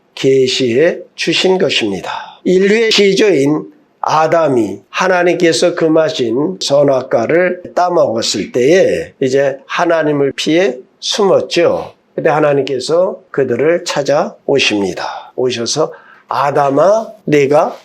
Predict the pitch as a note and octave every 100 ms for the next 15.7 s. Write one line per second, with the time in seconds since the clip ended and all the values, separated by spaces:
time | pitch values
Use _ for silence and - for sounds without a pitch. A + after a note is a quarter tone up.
0 | _ C3 D#3 G3+ D#3+ A2 F2+ - - _
1 | - - C#3+ C#3+ C#3 C3+ B2 B2+ A2+ A#2
2 | D3 D#3+ - - - F#3+ F3 - - D#3
3 | C3 C3 A#2+ C3+ C3+ C#3+ D#3+ C3+ B2 C#3+
4 | F3+ - _ - - C3+ C#3 F#3+ - -
5 | C#3+ D#3 F#3 F3 D#3+ C#3 - - - -
6 | - - _ _ - F3+ F#3+ F#3+ G3 F#3
7 | G#3+ G3 F#3 E3 G3+ F3+ D3 E3+ D#3+ -
8 | B2+ A2 B2 E3 - - - D#3 D3+ D3+
9 | D#3 C#3+ D3+ D3 - D#3 C3+ B2+ - F3
10 | F3+ F3+ _ _ - A#2+ D3 D#3+ D#3 -
11 | F3+ F#3+ F3 - E3+ D#3 C#3+ - F#3 B3
12 | - - F3 F#3+ G3+ E3 A2 F2+ - -
13 | - _ _ _ - G3 G3 G3+ G3 G3
14 | F#3+ G#3+ G3+ D#3 D#3+ D#3+ E3+ D#3+ E3 E3
15 | - G#3 G3 F3+ C3 G2+ -